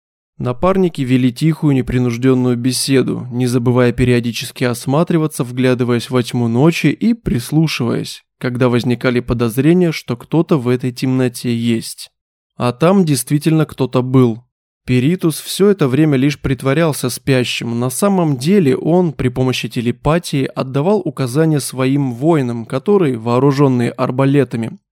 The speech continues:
осторожно окружили лагерь, встав на позиции с разных сторон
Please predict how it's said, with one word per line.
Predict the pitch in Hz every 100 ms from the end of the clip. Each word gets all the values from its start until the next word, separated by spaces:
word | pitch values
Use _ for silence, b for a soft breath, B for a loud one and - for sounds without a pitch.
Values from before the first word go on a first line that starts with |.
| _
осторожно | - - 143 196 196 185
окружили | - - 135 117 131 127
лагерь, | 147 156 123 110 - - _ _ _ _
встав | - - 123 -
на | 123
позиции | 120 117 127 185 - 135
с | -
разных | 131 127 120 120
сторон | - 143 151 143 113